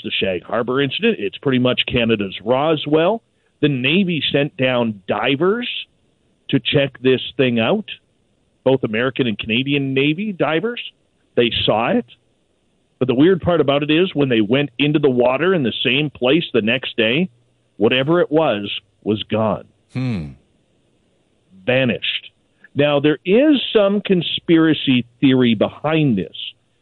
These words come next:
Speaker 1: that a second craft appeared, and these Navy divers allegedly saw aliens working on this craft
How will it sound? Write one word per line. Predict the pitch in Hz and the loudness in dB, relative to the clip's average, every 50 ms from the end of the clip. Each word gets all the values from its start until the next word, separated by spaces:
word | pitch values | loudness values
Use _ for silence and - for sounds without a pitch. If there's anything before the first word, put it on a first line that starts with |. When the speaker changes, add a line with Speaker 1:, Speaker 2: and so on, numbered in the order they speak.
| _ _ _ _ _ - | _ _ _ _ _ -18
Speaker 1:
that | - 110 104 127 139 139 131 123 120 117 120 - _ _ _ _ _ _ _ _ _ _ _ _ _ _ - | -16 -6 -2 0 0 0 0 -2 -4 -4 -8 -12 _ _ _ _ _ _ _ _ _ _ _ _ _ _ 0
a | 123 117 113 - - - - | 0 0 0 -2 -6 -6 -2
second | - 226 220 - - 175 143 131 120 113 - _ _ _ _ _ - | -2 -2 -2 -2 -2 -2 -2 -2 -4 -8 -10 _ _ _ _ _ -18
craft | - - 143 139 143 143 139 139 135 - - - - | -8 -4 -2 -2 0 0 -2 -4 -6 -8 -14 -20 -18
appeared, | - - _ - - - 170 143 120 92 80 71 - _ _ _ _ _ _ _ _ _ _ _ _ _ - | -18 -20 _ -12 -6 -2 0 0 0 -2 -4 -10 -16 _ _ _ _ _ _ _ _ _ _ _ _ _ 0
and | 139 135 127 131 131 127 127 127 123 117 - _ - | 0 2 2 2 0 0 0 0 -2 -4 -8 _ -4
these | 135 139 139 120 113 110 | -2 0 0 -2 -2 -2
Navy | 131 147 185 226 214 226 202 156 | 0 0 2 2 2 2 0 2
divers | 131 151 139 143 147 143 123 110 104 98 95 95 92 - - - _ _ _ _ _ _ - | 0 0 0 0 0 -2 -2 -2 -6 -10 -12 -16 -16 -16 -18 -18 _ _ _ _ _ _ -2
allegedly | 143 143 143 143 156 180 220 233 185 156 170 170 156 151 147 135 127 117 - - - | 0 2 4 4 4 4 2 2 0 0 -2 -2 0 2 2 2 2 0 -2 -2 0
saw | 156 151 147 139 123 107 101 92 90 95 95 - _ _ _ _ _ _ _ _ _ - | 0 2 2 2 0 -2 -2 -4 -4 -6 -6 -10 _ _ _ _ _ _ _ _ _ 0
aliens | 175 220 240 240 208 190 160 127 104 92 90 92 95 95 - - - _ | 0 2 2 2 2 0 0 -2 -4 -6 -8 -12 -14 -12 -12 -14 -14 _
working | - 120 117 127 147 180 226 240 214 - - 131 117 113 117 - - | -12 -10 -4 0 2 4 4 2 0 0 -2 -2 -2 -2 -6 -6 -2
on | - 127 127 131 143 143 143 147 143 - _ - | 0 2 2 2 2 2 2 0 0 -2 _ 0
this | 131 131 120 - - | 0 0 0 0 -6
craft | - - 143 135 127 117 113 117 - | -8 -4 -2 -2 0 0 -2 -2 -4